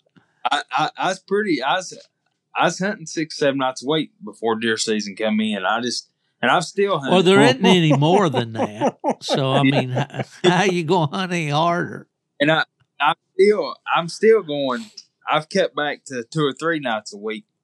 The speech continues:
Speaker 1: through deer season, but I believe deer season, well, as far as rifle season goes, I believe, uh, next,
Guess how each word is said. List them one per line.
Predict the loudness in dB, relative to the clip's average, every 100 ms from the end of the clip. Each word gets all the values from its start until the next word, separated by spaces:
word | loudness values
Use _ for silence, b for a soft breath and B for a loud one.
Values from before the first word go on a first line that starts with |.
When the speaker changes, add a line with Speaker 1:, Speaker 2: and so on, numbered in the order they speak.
| _ _
Speaker 1:
through | -4 -2
deer | 0 0
season, | 0 -4 -6 -6 -4
but | -4 -4 _ _ _
I | -2
believe | 2 2 2
deer | 0 0
season, | 0 -2 -2 -4
well, | -2
as | -2
far | -2 -2
as | -2
rifle | -2 -4 -6 -12
season | -8 -8 -8 -4
goes, | -2 -2 -4
I | -12 -14 -4
believe, | 0 0 -2
uh, | -4 -2 -4 -6 _ _ _ _ _
next, | 0 0 0 -10